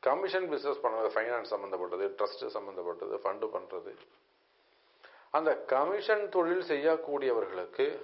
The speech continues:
Marketing செய்யக்கூடியவர்களுக்கெல்லாம் இந்த மாதம் ஒரு கை கொடுக்கக்கூடிய மாதமாக, அதே போல தொழில்,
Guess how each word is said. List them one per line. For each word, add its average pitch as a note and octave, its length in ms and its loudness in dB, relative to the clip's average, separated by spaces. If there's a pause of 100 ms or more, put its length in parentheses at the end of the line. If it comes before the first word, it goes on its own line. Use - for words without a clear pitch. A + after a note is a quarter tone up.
(380)
Marketing D3+ 680 2
செய்யக்கூடியவர்களுக்கெல்லாம் G#2 1080 -2 (380)
இந்த D#3+ 300 2
மாதம் A#2 420 2 (160)
ஒரு G#2 280 0
கை B2 280 4
கொடுக்கக்கூடிய C3+ 760 -6 (100)
மாதமாக, F#2+ 520 -2 (960)
அதே C3+ 220 4
போல E3 240 4 (420)
தொழில், B2+ 460 2